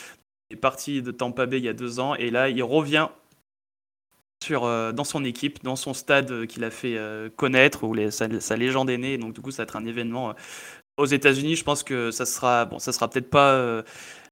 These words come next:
les audiences du Super Bowl, mais il y aura beaucoup, beaucoup, beaucoup d'Américains qui seront dans, devant leur télé, euh, dimanche soir, euh,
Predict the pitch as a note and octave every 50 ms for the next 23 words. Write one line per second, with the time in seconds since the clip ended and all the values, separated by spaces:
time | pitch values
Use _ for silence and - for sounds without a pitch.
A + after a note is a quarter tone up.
0 | _ _ - C3+ C3 B2+ C#3 C3+ C3 C#3+ - - C#3+ - - C3+ C3 C#3+ D3+ D3+
1 | D3+ C#3 B2 B2 A2 A2+ A#2 B2+ B2 C3 - _ _ _ _ _ _ _ _ _
2 | _ _ - F#3+ F#3 D#3 D#3+ E3+ - - E3+ D#3+ D#3+ D#3+ D#3+ - D#3 D3+ D3 D3
3 | C#3+ C3+ C3+ C3 C3+ D3 D3 C#3 - C3 - - C3 B2 B2 A#2 A2+ A2 B2 B2+
4 | C3 B2 A#2 A#2+ - - B2+ A#2+ B2 B2+ B2+ A#2 G#2+ G#2 A2+ A#2+ A#2+ A#2+ A2+ -
5 | - - B2 A#2+ A#2+ - C3 B2+